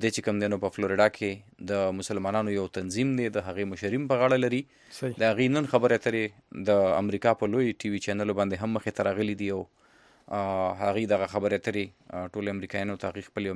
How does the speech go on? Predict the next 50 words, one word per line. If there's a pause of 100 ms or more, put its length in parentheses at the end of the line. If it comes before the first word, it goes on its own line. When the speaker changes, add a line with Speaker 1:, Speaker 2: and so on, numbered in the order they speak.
Speaker 1:
میسج
او
پیغام
هم
ورکړی
دی. (460)
څنګه
چې
احتشام
الله
قریشي
صاحب
موږ
سره
په
دغې
باندې
خبرې
وکړلې،
د
هغې
خبرې
اترې
هم
زموږ
اوریدونکو
ته
ورسېدې. (460)
نو
غواړو
به
چې (320)
زموږ (120)
د
همکارې
محو
جلیل
چې
د
هغه
سره
کمې
خبرې
اترې
شوي
دي، (360)
Speaker 2:
صحیح.
Speaker 1:
هغه، (340)
آه،
محو